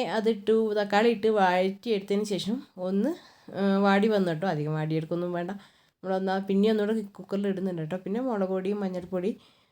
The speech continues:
ആ, ഉപ്പ്, മല്ലിപ്പൊടി ഒന്നും ഇടുന്നില്ല കേട്ടോ. ഇത് മാത്രമേ ഇടുന്നുള്ളൂ. അതൊക്കെ ഇട്ടിട്ട് ഈ രണ്ട് പൊടികൾ ഇട്ടിട്ട് ഒന്ന് പിന്നെയും നല്ലോണം ഒന്ന് വഴറ്റിയെടുക്കുക. അതിൻ്റെ പച്ചമണം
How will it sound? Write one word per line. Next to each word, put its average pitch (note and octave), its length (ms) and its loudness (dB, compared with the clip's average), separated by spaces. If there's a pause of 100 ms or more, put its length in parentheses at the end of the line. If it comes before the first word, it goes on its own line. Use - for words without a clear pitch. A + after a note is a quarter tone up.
(180)
ആ, E3+ 140 -10 (140)
ഉപ്പ്, G3 320 -6 (300)
മല്ലിപ്പൊടി G#3 440 0
ഒന്നും B3 140 2
ഇടുന്നില്ല E3+ 300 0
കേട്ടോ. G3+ 180 -4 (280)
ഇത് F#3+ 200 -8
മാത്രമേ G#3+ 300 -2
ഇടുന്നുള്ളൂ. F#3 420 -4
അതൊക്കെ G3 320 -4
ഇട്ടിട്ട് G3+ 280 -6 (160)
ഈ A#3 120 -2
രണ്ട് A#3 220 2
പൊടികൾ A#3 340 2
ഇട്ടിട്ട് A3 280 -4 (400)
ഒന്ന് A3 220 -4
പിന്നെയും A3+ 320 0
നല്ലോണം G#3 240 -2
ഒന്ന് G3+ 140 -2
വഴറ്റിയെടുക്കുക. F#3+ 520 -2
അതിൻ്റെ A#3 220 0
പച്ചമണം G#3+ 340 -2